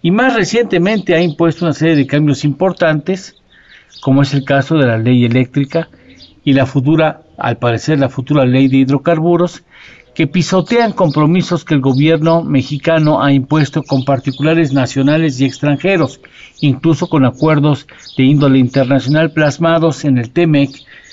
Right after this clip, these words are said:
en el Acuerdo Transpacífico y en el futuro acuerdo renovado en materia económica con, en materia económica y comercial con la Unión Europea. También vienen cambios,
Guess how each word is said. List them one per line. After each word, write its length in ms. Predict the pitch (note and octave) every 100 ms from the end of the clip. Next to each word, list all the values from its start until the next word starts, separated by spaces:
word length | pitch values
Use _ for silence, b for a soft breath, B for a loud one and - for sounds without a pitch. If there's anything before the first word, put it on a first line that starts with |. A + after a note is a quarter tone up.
| B B B B - -
en 100 | C3+
el 60 | C3
Acuerdo 380 | C3 E3+ D#3+
Transpacífico 1080 | D#3 C#3 B2+ - - F#3 D3+ D3+ - D3 - - -
y 180 | D3+
en 60 | B2+
el 120 | B2+
futuro 340 | - B2+ D#3 C#3+
acuerdo 380 | - D3 C#3
renovado 580 | A#2+ A#2 A#2 C3+ B2+ C3+ - - _ _ - -
en 120 | B2+
materia 300 | A#2+ D3 C#3+
económica 560 | - B2 C3 B2+ B2+
con, 420 | - C3 C3 B2+ - _ _ - -
en 100 | A2+
materia 380 | A2+ - C#3+ C#3+
económica 540 | C#3+ B2 C#3 D3+ C3
y 40 | B2
comercial 460 | B2+ A#2 - C#3
con 200 | - A#2+
la 100 | A2+
Unión 300 | A2+ A#2+ B2+
Europea. 640 | A#2 G#2 G2+ - B2+ G#2+ - _ _ _ _ - - B B B B B B B B B _ - -
También 320 | C#3 D3+ F#3+
vienen 320 | E3 E3 E3+
cambios, 640 | D3 D3+ D#3 E3 E3+ -